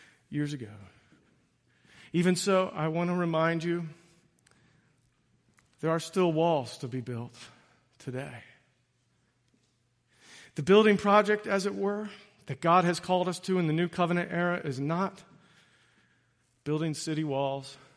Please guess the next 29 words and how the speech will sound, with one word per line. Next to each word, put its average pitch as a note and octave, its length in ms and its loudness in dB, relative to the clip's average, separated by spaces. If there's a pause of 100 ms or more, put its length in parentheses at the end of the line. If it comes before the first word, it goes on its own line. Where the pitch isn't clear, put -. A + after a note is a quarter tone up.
(1300)
Instead, C#3 380 -4
it C3 120 -2
is B2 140 -6
church - 340 -10
building. B2+ 440 -10 (1700)
Wall F#3 240 10
building, F#3+ 420 8
kingdom F#3+ 440 4
building F#3+ 400 6
in D#3+ 100 2
the D3+ 40 2
new E3+ 160 4
covenant F#3 480 2
era F3+ 280 2
is D3 220 -4
primarily, E3 1000 2 (420)
not D3 160 -2
exclusively, D#3+ 680 -4
but C#3 200 -6
primarily D3 640 0
local C#3 360 -4
church C3+ 360 -10
building. A#2+ 420 -10 (500)
Jesus F3+ 360 0
himself F3+ 440 4
said, F#3 280 6
"I D#3+ 180 6
will D#3 140 2
build E3+ 420 0